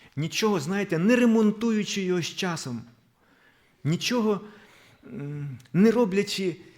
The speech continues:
не прикрашаючи його, м, знаєте, взимку не протоплюючи, що з ним буде через десять років?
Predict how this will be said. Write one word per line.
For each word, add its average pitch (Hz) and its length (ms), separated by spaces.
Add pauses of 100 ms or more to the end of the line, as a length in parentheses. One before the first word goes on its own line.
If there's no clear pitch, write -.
(140)
не 196 160
прикрашаючи 208 920
його, 143 400 (460)
м, 175 180
знаєте, 196 560
взимку 220 520
не 214 140
протоплюючи, 196 920 (640)
що 214 220
з 160 80
ним 175 180
буде 170 220
через 127 260
десять 127 240
років? 117 340